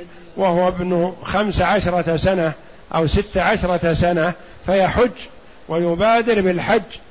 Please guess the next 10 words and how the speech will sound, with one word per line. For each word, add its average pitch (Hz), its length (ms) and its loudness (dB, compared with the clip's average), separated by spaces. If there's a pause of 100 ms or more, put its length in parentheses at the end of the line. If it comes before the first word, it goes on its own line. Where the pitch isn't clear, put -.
(300)
قبل 220 260 0
أن 226 200 0
يتزوج، 208 640 0 (540)
لقوله 196 600 0
صلى 190 260 -2
الله 180 440 2
عليه 180 420 4
وسلم: 170 680 0 (480)
"تعجلوا 196 760 0
الحج"، 185 600 -2